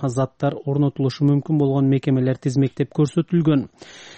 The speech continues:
Шектүү буюмдарды байкагандар кайсыл телефон номурларга кайрылышы керектиги да жазылган. Ички иштер башкармалыгы бул маалымдамалар тууралуу комментарий бере элек, былтыр ушундай ыкманы Өзбекстан бийлиги колдонуп,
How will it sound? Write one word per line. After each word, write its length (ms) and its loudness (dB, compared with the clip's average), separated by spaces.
Шектүү 420 0
буюмдарды 560 2
байкагандар 720 0
кайсыл 440 -2
телефон 680 0
номурларга 640 0
кайрылышы 500 -4
керектиги 460 -2
да 160 2
жазылган. 720 -2
Ички 240 -2
иштер 200 0
башкармалыгы 580 0
бул 160 0
маалымдамалар 920 0
тууралуу 460 0
комментарий 760 0
бере 420 0
элек, 400 0
былтыр 300 -4
ушундай 500 -2
ыкманы 400 2
Өзбекстан 500 -2
бийлиги 300 -2
колдонуп, 480 2